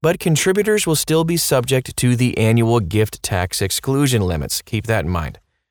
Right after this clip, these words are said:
Contributions are eligible for a state income tax deduction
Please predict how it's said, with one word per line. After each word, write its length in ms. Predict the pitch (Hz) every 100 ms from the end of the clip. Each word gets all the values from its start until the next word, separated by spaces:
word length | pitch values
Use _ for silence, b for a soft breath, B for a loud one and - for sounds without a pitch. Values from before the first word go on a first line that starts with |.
| _ _ _ -
Contributions 680 | 139 135 139 151 156 139 -
are 260 | 156 190 208
eligible 520 | 180 180 175 180 175
for 280 | 165 165 170
a 160 | 160
state 420 | 170 - 160 175 -
income 440 | 156 165 - 156
tax 340 | 151 139 143 -
deduction 580 | 127 135 143 - 214